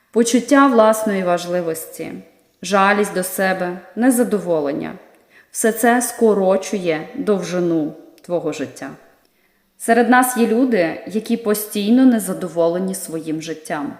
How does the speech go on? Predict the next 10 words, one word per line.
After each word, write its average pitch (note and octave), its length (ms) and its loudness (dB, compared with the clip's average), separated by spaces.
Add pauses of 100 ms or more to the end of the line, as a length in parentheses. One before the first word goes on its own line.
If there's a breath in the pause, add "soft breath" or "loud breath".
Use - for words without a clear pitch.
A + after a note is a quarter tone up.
(840 soft breath)
Є G3 180 -4
ті, B3+ 300 2
хто B3 420 2 (200)
концентрують B3 720 4
свою G#3 340 -2
увагу G#3 680 0
тільки G#3+ 340 -2
на D4 120 8
матеріальних F3+ 840 2
речах, - 380 -8